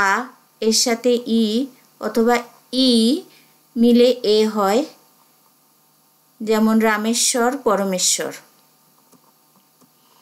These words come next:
সংস্কৃত স্বরসন্ধি, নব যোগ অন্ন, নবান্ন। অ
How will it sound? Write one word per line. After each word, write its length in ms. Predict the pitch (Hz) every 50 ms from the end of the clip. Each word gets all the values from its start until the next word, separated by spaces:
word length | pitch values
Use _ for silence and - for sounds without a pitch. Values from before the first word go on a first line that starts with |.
| _ _ _ _ - _ _ _ _ _ _ _ _ _ -
সংস্কৃত 580 | - - 254 254 262 262 - - - 320 294 330 330
স্বরসন্ধি, 840 | 302 - 269 226 190 202 208 - - 226 196 185 175 170 160 151 151 151 - _ _ _ _ _ _ _ _ _ _ _ _ _ _ _ _ _ - - - _ _ _ _ -
নব 260 | 226 240 240 247 233 294 302 262
যোগ 200 | 254 262 247 240
অন্ন, 320 | 233 214 214 220 220 220 220 226 247 277
নবান্ন। 540 | 285 254 214 196 190 202 208 214 214 214 214 233 269 349 381 - - _ _ _ _ _ _ _ _ _ _ _ _ _ _ _ _ _ _ _ _ _ _ _ _ _ _ _ _ _ _ _ _ _ _ _ _ _ _ _ _ _ _ _ _ _ _ _ _ _ _ _ _ _ _ _ _ _ _ _ _ _ _ _ _ _ _ _ _ _ _ _ _ _ _ _ _ _ _ _ _ _ _ _ _ _ _ _ _ _ _ _ _ - _ -
অ 140 | 220 233 240